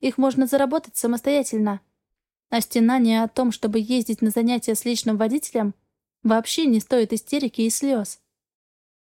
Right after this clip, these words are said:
«Вчера ты обмолвилась, что не собираешься ничего исправлять в своем положении», кивает на мой живот Лерка. «Правда передумала делать аборт?» «Да, правда». «Отчаянная ты, Нин. Проблем тебе мало».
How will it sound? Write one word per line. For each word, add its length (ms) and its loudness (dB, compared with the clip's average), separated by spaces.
«Вчера 320 2
ты 120 2
обмолвилась, 560 4
что 160 0
не 80 4
собираешься 560 2
ничего 340 4
исправлять 460 0
в 40 -4
своем 300 2
положении», 600 2
кивает 420 2
на 100 2
мой 160 4
живот 300 -2
Лерка. 420 -2
«Правда 340 2
передумала 500 4
делать 300 2
аборт?» 400 0
«Да, 260 0
правда». 440 -4
«Отчаянная 720 4
ты, 140 0
Нин. 320 4
Проблем 400 4
тебе 220 2
мало». 380 4